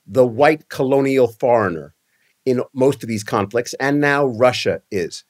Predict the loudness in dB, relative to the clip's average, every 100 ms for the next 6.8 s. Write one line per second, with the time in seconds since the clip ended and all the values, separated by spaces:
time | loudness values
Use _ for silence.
0 | _ -4 0 0 0 -2 0 0 0 0
1 | 2 0 0 0 0 2 2 2 2 2
2 | 0 -4 -2 -2 -4 -10 -6 -4 -2 0
3 | 0 -2 0 0 -2 -4 -2 -2 -2 -10
4 | -20 -20 -20 -4 -2 0 -4 -12 _ _
5 | -6 -4 -6 2 4 4 0 -4 -2 0
6 | 2 2 0 0 2 4 4 2